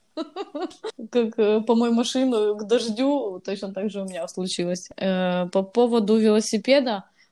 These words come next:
пока стоит пылиться. Я вот уже как бы договорилась с ребятами, мы нашли тренера, и будем там готовиться, короче, к этому событию. Ну, в общем, нужно тренировать, и вот тренера я нашла.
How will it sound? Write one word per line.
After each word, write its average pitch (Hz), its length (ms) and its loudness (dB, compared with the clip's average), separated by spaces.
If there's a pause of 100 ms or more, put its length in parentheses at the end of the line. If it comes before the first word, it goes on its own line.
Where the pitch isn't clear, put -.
(100)
пока 240 280 0
стоит 233 360 0
пылиться. 175 720 -4
Я 196 200 0
вот 208 180 -2
уже 185 600 -2
как 170 140 -8
бы 165 520 -2
договорилась 175 640 -2
с - 80 -8
ребятами, 202 760 -2
мы 185 160 -2
нашли 165 340 -2
тренера, 202 680 0 (380)
и - 20 -6
будем 170 360 -4
там 170 180 -2
готовиться, 170 560 0
короче, 165 360 -4
к - 120 -8
этому 180 160 -2
событию. 247 460 2
Ну, 208 120 0
в 240 60 4
общем, 254 380 2
нужно 208 300 2
тренировать, 190 680 -4
и 185 100 0
вот 175 180 -2
тренера 190 420 0
я 165 100 -6
нашла. 170 420 -8